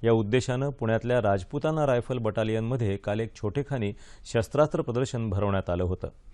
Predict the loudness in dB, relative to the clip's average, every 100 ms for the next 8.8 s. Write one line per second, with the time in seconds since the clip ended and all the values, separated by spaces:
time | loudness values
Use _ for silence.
0 | -20 -20 -12 -4 0 0 2 2 4 2
1 | 0 0 2 2 2 2 2 2 0 0
2 | 2 0 2 -2 -2 -2 0 0 -2 0
3 | 0 0 -2 -2 0 -2 -2 -2 0 0
4 | -2 -6 -18 -20 -20 -20 -20 -2 2 2
5 | 2 2 2 2 0 2 2 2 0 -2
6 | -2 0 0 0 0 -2 0 0 0 -2
7 | -2 -2 -2 -4 -2 0 0 -2 -4 -4
8 | -4 -4 -2 -2 -2 0 0 -2